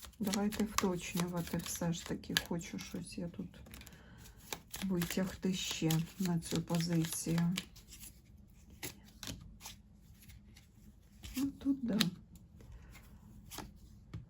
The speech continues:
Тут дійсно, тут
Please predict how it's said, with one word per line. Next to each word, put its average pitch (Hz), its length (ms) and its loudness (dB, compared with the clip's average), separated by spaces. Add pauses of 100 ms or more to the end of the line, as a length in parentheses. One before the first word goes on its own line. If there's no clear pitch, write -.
(1080)
Тут 294 240 6
дійсно, 165 680 8
тут - 440 4